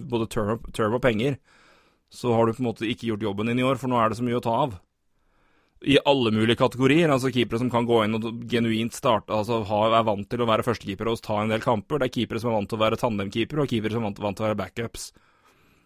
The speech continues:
Så her har du alle i det, hver en kategori du skulle ønske deg, og det er, ehm, nei, jeg synes det var litt rart, altså.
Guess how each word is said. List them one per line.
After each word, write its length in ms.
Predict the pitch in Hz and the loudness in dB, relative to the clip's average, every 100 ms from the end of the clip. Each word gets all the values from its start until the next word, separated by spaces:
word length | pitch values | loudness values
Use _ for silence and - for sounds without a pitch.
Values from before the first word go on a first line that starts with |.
| _ _ - | _ _ -6
Så 160 | 135 127 127 120 | 0 2 4 4
her 100 | 131 127 | 4 4
har 20 | |
du 80 | 123 - 143 | 2 2 0
alle 380 | 110 98 113 120 | 0 0 0 0
i 60 | |
det, 80 | 123 117 110 | -2 -4 -6
hver 420 | 101 110 107 123 | -4 -4 -4 -4
en 60 | |
kategori 340 | 127 120 123 110 | -8 -6 -6 -6
du 80 | 110 | -6
skulle 220 | 143 117 | -6 -8
ønske 180 | - 117 | -6 -4
deg, 160 | 180 139 | -2 -2
og 80 | 139 | 0
det 80 | 131 | 0
er, 300 | 120 117 117 | 0 -2 -2
ehm, 340 | 113 113 110 104 92 - _ _ _ _ _ _ _ _ _ _ - - - | -2 -4 -4 -6 -10 -14 _ _ _ _ _ _ _ _ _ _ -20 -16 -2
nei, 80 | 160 | 0
jeg 100 | 175 185 | 0 -2
synes 100 | 165 160 | 0 0
det 80 | 156 | 0
var 80 | |
litt 120 | 160 151 | 0 -2
rart, 160 | 160 127 | -2 -6
altså. 140 | 98 | -10